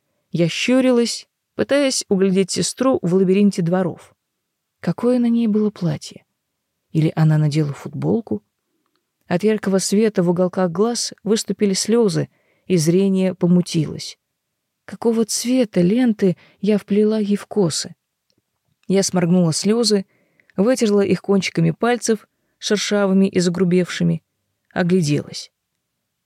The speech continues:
Ни двора, ни солнца, никого. Только густой опутывающий туман,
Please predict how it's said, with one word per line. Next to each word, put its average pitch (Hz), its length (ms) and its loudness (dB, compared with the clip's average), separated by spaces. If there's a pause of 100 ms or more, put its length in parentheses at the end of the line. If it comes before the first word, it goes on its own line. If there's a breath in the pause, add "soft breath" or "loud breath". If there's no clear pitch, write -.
(220)
Ни 240 120 2
двора, 196 560 0 (560)
ни 160 160 0
солнца, 226 640 -2 (600)
никого. 175 640 -2 (960)
Только 170 320 0
густой 170 580 0
опутывающий 151 800 -2
туман, 214 500 0